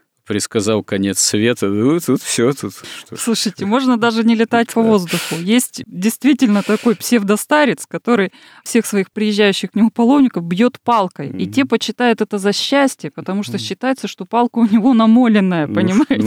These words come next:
Speaker 1: ну да, а че ж.
Speaker 2: Или, допустим, возьмем,
Speaker 1: Да.
Speaker 2: вот сейчас находится на скамье подсудимых бог Кузя. Бывший милиционер,
Speaker 1: Да.
Speaker 2: совершенно обленившийся, у, у него умер попугай Кузя, которого звали. Он решил, что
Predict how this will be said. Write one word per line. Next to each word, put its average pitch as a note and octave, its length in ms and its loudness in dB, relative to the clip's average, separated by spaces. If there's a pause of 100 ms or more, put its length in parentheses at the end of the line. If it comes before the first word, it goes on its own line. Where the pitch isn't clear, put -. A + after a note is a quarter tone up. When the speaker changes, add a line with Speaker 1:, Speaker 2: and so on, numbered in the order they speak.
(100)
Speaker 1:
ну B2 80 2
да, B2+ 380 2
а B2 140 -6
че - 200 -10
ж. - 40 -10 (400)
Speaker 2:
Или, A#3+ 220 4
допустим, B3 500 2
возьмем, G#3+ 340 2
Speaker 1:
Да. A3 40 2
Speaker 2:
вот G#3+ 120 -2
сейчас A3 340 0
находится G3+ 480 -2
на G3 60 2
скамье G#3 320 0
подсудимых G3 640 -2
бог G3+ 260 0
Кузя. E3+ 420 -4 (320)
Бывший G#3 460 0
милиционер, G#3 760 2
Speaker 1:
Да. G#2 240 0 (140)
Speaker 2:
совершенно G#3 640 0
обленившийся, F#3 1120 0
у, F3 340 -8
у G3 60 0
него G3+ 220 2
умер G3 260 4
попугай F#3+ 560 0
Кузя, B3+ 340 2
которого D#3+ 440 -8
звали. D#3+ 320 -4
Он F#3 180 -2
решил, F#3 300 -2
что - 280 -10